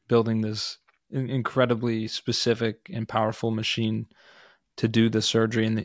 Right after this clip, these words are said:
in the implant. Um, you know, you mentioned the ethical considerations. You talk about privacy, privacy, potential for manipulation, and then al-, also equitable access to this technology. That raises a lot of different ethical concerns.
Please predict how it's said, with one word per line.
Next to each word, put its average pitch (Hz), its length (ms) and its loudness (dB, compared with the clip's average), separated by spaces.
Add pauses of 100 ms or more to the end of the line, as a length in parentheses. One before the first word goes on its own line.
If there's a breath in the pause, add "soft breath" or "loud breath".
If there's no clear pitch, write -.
in 113 200 -2
the 110 160 -4
implant. - 560 -2 (100)
Um, 117 460 -6 (100)
you 147 100 -6
know, 127 120 0
you 127 120 -4
mentioned 127 360 0
the 123 40 0
ethical 127 320 -4
considerations. 117 800 0
You 113 80 -6
talk 117 260 -2
about 117 220 -2
privacy, 117 520 -2 (100)
privacy, 120 720 -4 (440 loud breath)
potential 113 420 0
for 120 180 0
manipulation, 113 1120 2 (200 soft breath)
and 143 120 4
then 123 160 4
al-, 131 140 -2
also 123 360 2
equitable 120 460 -2
access 117 560 0
to 117 120 -2
this 110 180 -4
technology. 117 680 -4
That 110 200 -4
raises 113 340 0
a 110 80 -6
lot 131 500 4
of 120 100 -4
different 120 320 -4
ethical 117 320 -4
concerns. 113 720 -2